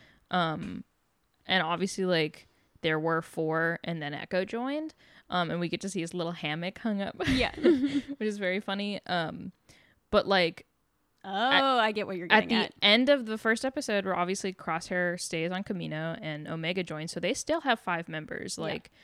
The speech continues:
Speaker 1: um, whereas Crosshair's squad had
Speaker 2: Had
Speaker 1: five
Speaker 2: five
Speaker 1: members,
Speaker 2: members.
Speaker 1: and he killed one of them. Um, and I, I, I mean,
Speaker 2: And,
Speaker 1: I don't
Speaker 2: and
Speaker 1: think
Speaker 2: then they fit right in the bunks, right?
Speaker 1: Right, they
Speaker 2: There's
Speaker 1: fit in the bunks.
Speaker 2: four. <laughs>
Speaker 1: There's four. You don't have to have this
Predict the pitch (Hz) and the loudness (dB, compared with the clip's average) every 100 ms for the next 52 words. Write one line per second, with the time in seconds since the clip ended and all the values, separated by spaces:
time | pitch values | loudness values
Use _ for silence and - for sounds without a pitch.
0 | - _ _ 175 160 156 160 - _ _ | -20 _ _ -2 -2 -4 -10 -14 _ _
1 | _ - 202 202 185 190 180 - - _ | _ 0 6 8 8 6 2 -6 -10 _
2 | _ _ _ _ _ _ _ _ _ - | _ _ _ _ _ _ _ _ _ 0
3 | 226 233 - 202 185 180 - 170 151 156 | 4 4 4 0 0 -2 -4 -4 -2 -4
4 | 170 190 214 214 202 160 175 160 156 160 | 0 6 8 8 4 2 0 -2 -2 0
5 | 156 165 - 165 151 160 - 190 180 170 | -2 -2 -4 -6 -6 -8 -6 -2 -2 -4
6 | - 202 240 302 220 170 156 156 170 - | -4 2 4 4 2 -2 -4 -6 -6 -6
7 | - - 196 _ _ _ - - 170 160 | -6 -10 -14 _ _ _ 0 4 4 2
8 | 65 - - - _ _ _ _ _ 190 | -4 -8 -12 -14 _ _ _ _ _ 2
9 | 170 160 160 - 190 190 202 196 208 220 | 4 2 0 0 2 6 4 6 4 4
10 | 214 269 240 262 - 277 311 359 370 - | 2 6 6 6 4 6 6 6 2 0
11 | - - 247 - - 254 233 240 247 226 | -4 0 2 2 -4 2 2 2 0 -2
12 | 202 214 185 107 294 247 494 440 240 233 | 0 0 0 -4 -6 8 10 10 8 2
13 | - - 277 294 294 277 240 392 285 214 | 2 2 4 4 4 4 6 6 6 4
14 | 190 185 196 180 190 - 202 180 185 | 4 4 0 0 0 -2 0 0 0